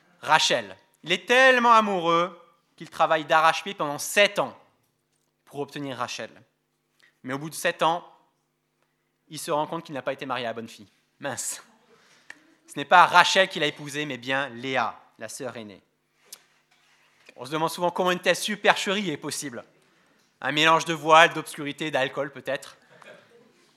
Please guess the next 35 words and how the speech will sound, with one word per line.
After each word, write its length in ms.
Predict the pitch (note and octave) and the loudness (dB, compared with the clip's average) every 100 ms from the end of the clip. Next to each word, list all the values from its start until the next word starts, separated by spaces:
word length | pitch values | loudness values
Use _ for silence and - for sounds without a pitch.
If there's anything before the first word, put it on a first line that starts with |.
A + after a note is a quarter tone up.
| _ | _
Cela 220 | - F3+ | 0 2
semble 280 | F3+ G3 F#3+ | 2 0 -2
fou, 340 | - B3+ B3+ - _ _ _ - | -4 -4 -4 -4 _ _ _ -2
mais 100 | D#3 | 2
en 60 | |
même 200 | F3 F3+ | 4 2
temps, 480 | F3 G3+ B3 D4 - _ _ _ _ _ _ | 4 4 4 2 -10 _ _ _ _ _ _
c'est 140 | - C#3 | -8 -4
encore 220 | C#3+ A3 | 0 0
possible 300 | A3 A3 G3 | -2 -6 -6
aujourd'hui. 380 | F3 D3 A#2+ - _ _ _ _ - _ _ - _ _ _ _ _ _ _ _ _ - | -4 -6 -8 -16 _ _ _ _ -20 _ _ -20 _ _ _ _ _ _ _ _ _ -6
En 180 | E3 | -4
deux 200 | D3+ A#3+ | -2 -2
mille 220 | B3+ C4 F#3 | 0 0 2
un, 200 | C3+ A2 _ _ | 0 -4 _ _
à 100 | D3 | -6
Louvrier, 640 | D3 A3+ G3 F#3 C#3 G#2 _ | -4 -4 -6 -6 -8 -8 _
dans 80 | B2 | -10
le 80 | C3 | -8
département 540 | D#3+ F3 E3 F#3+ F#3 | -4 -2 -2 -2 -6
de 100 | D3+ | -6
l'Eure, 460 | B2 A#2+ G2 - - _ _ _ _ _ _ _ _ _ _ _ - _ _ - | -8 -8 -10 -16 -20 _ _ _ _ _ _ _ _ _ _ _ -20 _ _ -6
un 120 | D3 | 0
mariage 540 | F#3 A#3+ A#3+ A#3 - D3 | 6 6 6 4 2 -2
blanc 340 | E3+ F#3 G3+ | 4 6 4
a 120 | D#3+ | 2
eu 120 | D#3+ | -2
lieu 380 | D3+ C3+ D#3+ F#3+ | -4 -6 -4 -4
entre 180 | C#3 - | -8 -6
un 80 | C3+ | -4
homme 220 | C3 A#2 | -4 -6
turc 420 | - F#3+ G#3+ - - | -12 -10 -10 -14 -20
d'une 120 | B2 | -10
quarantaine 360 | - C#3 C3 B2 | -4 -4 -4 -8
d'années 320 | A2 A#2+ | -10 -10